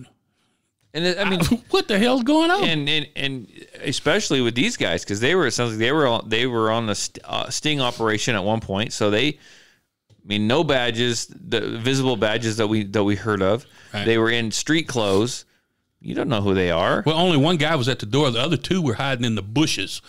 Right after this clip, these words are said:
Speaker 1: Oh, so that's, that's
Speaker 2: Also
Speaker 1: not
Speaker 2: of
Speaker 1: sketchy
Speaker 2: his
Speaker 1: at
Speaker 2: fr-,
Speaker 1: all.
Speaker 2: no, that's not sketchy at all.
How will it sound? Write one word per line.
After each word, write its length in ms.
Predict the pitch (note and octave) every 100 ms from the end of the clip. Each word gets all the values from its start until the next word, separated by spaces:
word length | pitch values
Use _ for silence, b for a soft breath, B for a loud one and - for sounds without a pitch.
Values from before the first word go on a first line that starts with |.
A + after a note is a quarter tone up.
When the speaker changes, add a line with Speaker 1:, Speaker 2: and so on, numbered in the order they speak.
| B B B
Speaker 1:
Oh, 200 | G#3+ F3
so 180 | - C#3
that's, 560 | C#3+ F3+ - - - -
that's 140 | D3
Speaker 2:
Also 320 | D3+ D#3 C#3+
Speaker 1:
not 80 | C3
Speaker 2:
of 60 | A2+
Speaker 1:
sketchy 440 | - G2+ G2 B2+ G2+
Speaker 2:
his 100 | F#2+
Speaker 1:
at 40 |
Speaker 2:
fr-, 40 |
Speaker 1:
all. 80 | F2+
Speaker 2:
no, 100 | F#3+
that's 240 | C#3 D#3+ -
not 160 | G2
sketchy 340 | - A2 - G#2+
at 80 | A#2
all. 300 | A3 B2+